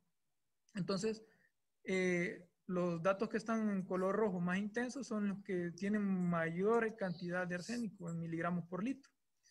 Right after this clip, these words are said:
Entonces, podemos ver que se concentran principalmente en esta, la parte noroeste. Otra forma de representar los datos es a través de un análisis de densidad.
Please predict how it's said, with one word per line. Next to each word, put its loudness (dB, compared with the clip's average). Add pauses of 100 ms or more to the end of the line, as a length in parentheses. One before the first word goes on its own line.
(380)
Entonces, -2 (540)
podemos 4
ver 6
que 2
se -2
concentran -2
principalmente -2
en -6
esta, -6
la -8
parte -4 (220)
noroeste. -2 (2000)
Otra 4
forma 6
de 8
representar 4
los 6
datos 2
es 4
a 0
través 6
de 0
un 2
análisis 0
de 0
densidad. -2